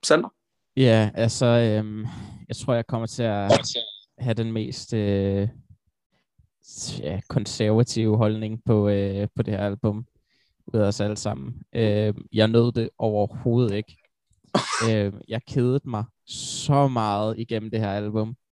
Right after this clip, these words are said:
Speaker 2: at hver gang der kom en Spotify-reklame om den nye burger fra Burger King eller et eller andet
Speaker 1: <laughs>
Speaker 2: åndssvagt, så blev jeg glad, fordi det var noget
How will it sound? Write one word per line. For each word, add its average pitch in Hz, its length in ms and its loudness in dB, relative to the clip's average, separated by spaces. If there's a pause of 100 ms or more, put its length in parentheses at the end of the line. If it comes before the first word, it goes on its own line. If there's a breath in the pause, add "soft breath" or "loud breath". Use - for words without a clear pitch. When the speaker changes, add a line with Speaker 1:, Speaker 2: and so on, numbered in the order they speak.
(220)
Speaker 2:
at 117 200 0
hver 127 200 0
gang 123 240 -4
der 117 60 -4
kom 120 220 -2
en 117 60 -4
Spotify-reklame 110 1200 -4 (120)
om 110 220 -4
den 120 80 -8
nye 120 200 2
burger 113 300 6
fra 120 140 -2
Burger 117 340 2
King 110 300 -4
eller 107 120 -4
et 104 40 0
eller 113 140 -4
andet 110 220 -4
Speaker 1:
<laughs> - 60 4
Speaker 2:
åndssvagt, 117 420 -2 (280)
så 147 100 -6
blev 131 180 6
jeg 117 220 6
glad, 117 400 2 (120)
fordi 120 200 -4
det 113 120 -8
var 117 80 2
noget 110 220 4